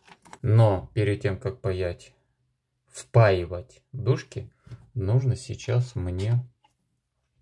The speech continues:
установить, надеть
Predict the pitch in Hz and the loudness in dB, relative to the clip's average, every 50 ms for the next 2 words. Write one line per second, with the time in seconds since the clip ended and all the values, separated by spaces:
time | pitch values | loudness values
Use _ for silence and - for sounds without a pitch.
0 | _ _ _ _ _ _ _ _ _ _ - 127 107 90 - - - 92 90 92 | _ _ _ _ _ _ _ _ _ _ -8 -8 -8 -8 -8 -8 -6 -4 -4 -2
1 | 92 95 117 127 127 - - _ _ _ _ _ _ _ _ _ _ _ _ _ | 0 2 2 2 0 -2 -6 _ _ _ _ _ _ _ _ _ _ _ _ _
2 | _ _ _ _ _ _ _ - 110 98 95 87 92 107 113 120 123 - - | _ _ _ _ _ _ _ -8 -6 -4 -4 -4 -2 0 0 -2 -2 -6 -16